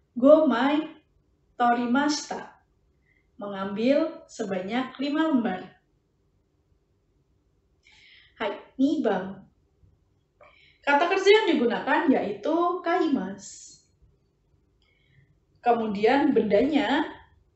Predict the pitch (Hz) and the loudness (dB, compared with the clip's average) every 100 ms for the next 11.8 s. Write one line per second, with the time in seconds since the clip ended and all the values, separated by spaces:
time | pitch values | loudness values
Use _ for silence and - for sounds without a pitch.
0 | _ 208 175 180 269 302 - 240 226 202 | _ -6 -4 -4 -4 -4 -4 -2 0 0
1 | 185 196 - _ _ - 220 - 269 285 | -4 -8 -18 _ _ -12 -8 -2 -2 -2
2 | 311 - 190 190 - - _ - - _ | -4 -6 -8 -8 -16 -20 _ -20 -20 _
3 | _ _ _ _ _ _ _ _ _ - | _ _ _ _ _ _ _ _ _ -4
4 | 254 339 403 285 285 294 294 370 330 240 | -2 0 0 0 2 2 2 2 2 2
5 | 208 208 214 - - - 254 254 294 349 | 4 2 0 -4 -16 -4 0 2 2 2
6 | 277 247 - 240 233 339 - 208 226 240 | 2 0 0 -2 0 -2 -4 -8 -6 -6
7 | 262 233 220 208 208 240 302 294 254 247 | -2 0 0 -2 0 2 0 -2 -2 -2
8 | - 359 - 311 294 285 277 320 381 254 | -2 -4 -4 -4 -2 2 2 2 0 0
9 | 269 269 214 196 196 196 262 285 233 190 | 0 0 -2 -4 -4 -4 -2 0 -2 -4
10 | 180 - - - - _ - 226 240 311 | -6 -12 -20 -20 -20 _ -6 -2 0 2
11 | 370 381 - 254 226 269 311 311 | 0 0 -2 -2 0 0 0 -2